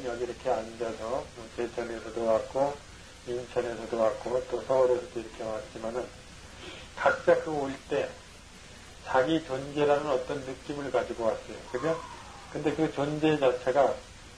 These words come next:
어디서 왔다 어디로 가는가에 대한 것은 까마득하게 모르고 여러분들이 느끼는 그 존재라는 것조차도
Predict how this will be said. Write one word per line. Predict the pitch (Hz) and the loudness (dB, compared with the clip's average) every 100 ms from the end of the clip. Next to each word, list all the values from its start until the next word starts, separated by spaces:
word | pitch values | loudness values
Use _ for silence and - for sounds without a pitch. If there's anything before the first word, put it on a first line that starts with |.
| - - - - | -18 -18 -18 0
어디서 | - 135 139 151 143 147 | 6 8 6 -2 0 6
왔다 | 139 - 156 | 6 4 2
어디로 | 131 127 127 135 | 4 4 2 -2
가는가에 | 127 127 131 127 | -2 2 6 6
대한 | 127 127 123 | 6 0 -2
것은 | 139 - | -8 -8
까마득하게 | - 147 165 - - 135 139 | -8 -4 -4 -4 -6 -6 -4
모르고 | 131 113 113 110 110 127 - - - - - - - | -4 -4 -6 -6 -4 -4 -8 -16 -18 -18 -18 -4 6
여러분들이 | 127 143 143 143 143 | 6 6 0 -2 -2
느끼는 | 135 123 135 139 - | -4 -8 -8 -8 -8
그 | 127 | -2
존재라는 | 123 123 127 127 127 | -2 0 6 6 6
것조차도 | 127 127 123 - 165 156 170 | 0 0 -2 -2 0 4 4